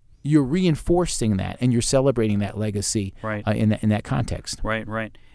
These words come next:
Speaker 2: So obviously Planned Parenthood and its proponents would argue that it's not, they're not being intentionally racist, that
Speaker 1: Right.
Speaker 2: they're not racist, the people who work there aren't racist, you know, all, all these sorts of things. So the fact that there are more black ba-,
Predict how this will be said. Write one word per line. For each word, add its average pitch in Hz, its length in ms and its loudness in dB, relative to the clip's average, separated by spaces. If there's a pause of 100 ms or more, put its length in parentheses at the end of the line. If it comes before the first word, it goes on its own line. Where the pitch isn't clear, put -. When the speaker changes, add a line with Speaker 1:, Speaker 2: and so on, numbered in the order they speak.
(120)
Speaker 2:
So 214 120 6
obviously 240 260 4
Planned 151 300 2
Parenthood 104 440 2
and 101 120 0
its 101 140 -6
proponents - 600 -4
would 101 180 -6 (160)
argue 95 460 2 (380)
that 104 240 4 (320)
it's - 200 0
not, 151 220 4 (340)
they're 143 160 0
not 185 160 0
being 135 220 0
intentionally 110 840 -2
racist, 90 420 -8
that 110 120 2
Speaker 1:
Right. 110 60 0
Speaker 2:
they're 139 140 4
not 123 180 2
racist, 107 380 -6
the 110 80 -12
people 117 220 2
who 110 80 0
work 110 280 0
there 107 200 2
aren't 98 280 -2
racist, 101 460 -6 (460)
you 117 100 0
know, 92 200 0 (460)
all, 127 280 2
all 131 240 2
these 117 180 -4
sorts 110 240 -4
of 95 60 -8
things. 98 180 -4
So 123 100 -2
the 107 80 -4
fact 127 220 2
that 123 100 -2
there 107 140 2
are 95 60 2
more 107 220 2
black 104 300 -4
ba-, 110 140 -8